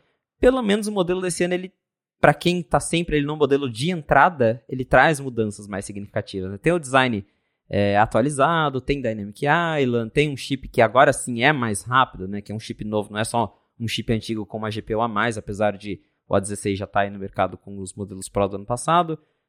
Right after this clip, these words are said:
Tem a, as cores novas discretas que a gente também já tinha, é, comentado, porque vazaram as imagens e realmente são cores super sutis, quase invisíveis.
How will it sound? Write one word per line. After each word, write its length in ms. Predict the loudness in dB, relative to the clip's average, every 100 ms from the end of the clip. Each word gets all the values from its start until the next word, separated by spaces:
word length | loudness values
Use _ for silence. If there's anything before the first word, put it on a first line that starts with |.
| _
Tem 200 | 2 4
a, 240 | 4 4 4
as 220 | 2 -8
cores 640 | 2 4 6 6 4 0
novas 460 | 0 4 4 2 -4
discretas 600 | -8 0 4 4 2 -4
que 80 | -4
a 40 |
gente 200 | -4 -6
também 280 | -8 -2 -2
já 120 | -2
tinha, 400 | -6 -6 -6 -6 _ _ _ _
é, 560 | -4 -2 0 -2 -6 -12 _
comentado, 580 | -2 -2 0 4 4 4
porque 280 | -6 -10 -10
vazaram 500 | -8 -4 2 2 2
as 140 | -6
imagens 480 | -12 -6 -6 -6 -10
e 60 | -12
realmente 340 | -12 -12 -12
são 100 | -10
cores 300 | -6 -6 -6
super 800 | -12 -14 -2 4 4 4 0 -2
sutis, 640 | -2 -10 -10 -6 -4 -4 -4
quase 380 | 2 4 4 -2
invisíveis. 800 | -8 -8 -8 -6 -4 -4 -8